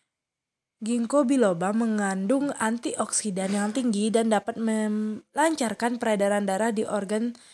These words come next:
vestibular atau sistem pengatur keseimbangan tubuh, yaitu otak kecil dan telinga dalam. Tidak hanya bisa mengatasi vertigo, ginkgo biloba bahkan juga dapat meningkatkan daya ingat dan konses-,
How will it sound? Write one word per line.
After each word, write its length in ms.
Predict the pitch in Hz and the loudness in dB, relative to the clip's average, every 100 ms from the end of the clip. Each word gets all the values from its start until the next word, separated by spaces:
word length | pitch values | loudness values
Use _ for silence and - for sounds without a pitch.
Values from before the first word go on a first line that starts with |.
| _ | _
vestibular 880 | - - 269 269 - 240 226 208 214 | -12 -2 2 2 0 0 2 4 4
atau 240 | 233 240 247 | 2 0 -2
sistem 480 | 240 - 254 254 | -2 -2 -2 -2
pengatur 480 | 247 226 208 214 240 | -2 -2 -2 -4 -6
keseimbangan 720 | 226 208 226 214 202 202 196 | -6 -6 -4 -4 -2 -4 -6
tubuh, 480 | 196 175 208 294 302 _ _ _ _ _ - | -8 -4 0 0 -2 _ _ _ _ _ -10
yaitu 480 | 208 196 190 247 269 | -6 -6 -4 -2 0
otak 400 | 214 - - 202 | 0 -2 -10 -10
kecil 320 | - 247 254 | -4 -2 0
dan 400 | 214 233 277 302 - | 2 2 -2 -10 -12
telinga 320 | 175 185 208 | -10 -4 0
dalam. 480 | 233 240 220 180 - _ _ _ _ _ _ _ - _ _ _ _ | 2 4 2 -2 -12 _ _ _ _ _ _ _ -20 _ _ _ _
Tidak 240 | - 220 233 | -8 -4 -2
hanya 240 | 254 247 | 0 0
bisa 240 | 247 254 262 | 0 0 -2
mengatasi 480 | 247 247 254 - | -2 -2 0 -2
vertigo, 720 | 240 233 214 294 220 196 214 - _ _ _ 208 | -2 -4 -2 0 2 0 -2 -10 _ _ _ -4
ginkgo 400 | 240 240 285 262 | -2 0 2 4
biloba 400 | 269 233 233 320 | 6 6 6 6
bahkan 400 | 269 226 320 262 | 4 4 0 2
juga 240 | 220 202 | 2 2
dapat 160 | 202 254 | 0 -4
meningkatkan 560 | 247 214 196 185 240 | -2 -2 -4 -8 -4
daya 240 | 240 208 196 | 0 0 0
ingat 340 | 208 202 233 208 | -4 -4 -4 -2
dan 260 | 269 277 | -2 0
konses-, 480 | 247 226 233 220 | -2 0 -4 -4